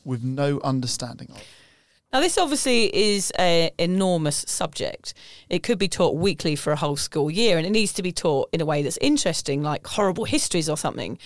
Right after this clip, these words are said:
Speaker 2: injected with some humour and depth by someone that is engaging. For me, my learning was dependent on who was teaching me. If I liked the teacher, I learnt. If I didn't, I failed.
Speaker 1: Yes. I think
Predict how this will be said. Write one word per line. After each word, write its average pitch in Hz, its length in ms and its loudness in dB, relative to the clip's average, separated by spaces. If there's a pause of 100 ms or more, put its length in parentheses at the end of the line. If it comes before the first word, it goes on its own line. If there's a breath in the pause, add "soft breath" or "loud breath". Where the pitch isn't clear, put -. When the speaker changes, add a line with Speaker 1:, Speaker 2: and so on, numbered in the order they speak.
(240 loud breath)
Speaker 2:
injected 185 640 0
with 139 100 -2
some - 160 -2
humour 220 460 2
and 175 140 0
depth - 420 -2 (340 soft breath)
by 156 120 -2
someone 151 380 0
that 139 100 -2
is 147 120 -2
engaging. 165 680 0 (500 soft breath)
For - 160 -2
me, 196 560 4
my 185 340 0
learning 165 420 0
was 151 140 -4
dependent 240 520 0
on 170 120 0
who 160 180 0
was 147 120 -4
teaching - 420 -4
me. 113 260 -6 (120)
If 175 120 -4
I 170 80 4
liked 226 280 2
the 175 60 -4
teacher, - 400 -4
I 151 120 -2
learnt. 196 420 2 (220 loud breath)
If 147 140 -6
I 156 60 0
didn't, 147 480 -2 (200)
I 165 120 -10
failed. - 560 -2 (180)
Speaker 1:
Yes. 127 560 -4 (240 loud breath)
I 156 100 2
think 233 320 0